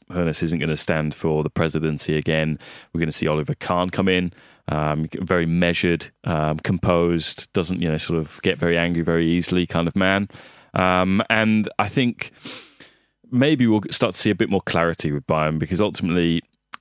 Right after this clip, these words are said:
uh, w-, we'll get to this when we talk about Italy, but managers can win games but not convince, and Bayern expect a lot more. Um, you know, they've, they've won titles without playing the best football,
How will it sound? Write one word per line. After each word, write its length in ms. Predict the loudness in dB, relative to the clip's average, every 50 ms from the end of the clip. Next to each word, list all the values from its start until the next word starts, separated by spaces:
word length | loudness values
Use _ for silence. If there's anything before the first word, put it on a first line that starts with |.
| _ _ -10
uh, 300 | -6 -4 -2 -2 -2 -2
w-, 200 | -2 -2 -4 -6 -2
we'll 120 | -2 -2 0
get 180 | 0 -2 -2
to 100 | -2 -2
this 220 | -2 -2 -2 -2 -2
when 140 | 0 0 0
we 60 | 0
talk 180 | 0 -2 -4 -2
about 140 | -2 -2 0
Italy, 280 | 0 -2 -2 -2 -4 -2
but 160 | -2 -2 -4 -4 -10 -14 -14 -14 -14 -16 -18 -18 -20 -20 -20 _ _ _ _ _ _ _ _ _ _ _ _ _ _ _ _ -20 -20 -20 -10 -2
managers 400 | 0 2 2 2 2 0 -2 0
can 160 | 0 0 2
win 220 | 2 2 2 4
games 600 | 4 4 4 4 2 2 0 -2 -2 -4 -6 -8 -12 _ _ _ _ _ _
but 100 | -2 0
not 160 | 0 0 -2 -2
convince, 680 | -2 -2 2 2 2 0 0 -2 -4 -4 -6 -8 -10 -14 _ _ _ -2
and 640 | 0 2 4 4 4 2 2 0 -2 -2 -2 -4 -6 -10 _ _ _ -2
Bayern 440 | 0 2 2 4 2 2 2 0 -2 -4
expect 600 | -6 -4 -2 -4 -2 0 -2 -2 -2 -6 -12 -12 -12 -4 _
a 40 | 0
lot 140 | 0 0 0 -2
more. 400 | -2 0 0 2 0 0 -2 -6 _ _ _
Um, 520 | -4 -2 -2 0 -2 -2 -2 -2 -4 -4 -2
you 120 | -4 -2
know, 140 | -2 -2 -4 -6 _
they've, 420 | -4 0 0 0 0 -2 -6 -14 -16 _ _ _ _
they've 180 | 0 0 2
won 240 | 2 2 2 2 0
titles 500 | 0 0 0 0 0 -2 -2 -2 -2 -6 -10 -8
without 440 | -4 -4 0 0 2 2 2 0 -2 -4 _
playing 300 | 0 2 2 2 2 0
the 60 | 0
best 280 | 0 -2 -2 -2 -4 -4
football, 540 | -2 -4 -4 0 0 2 2 2 2 0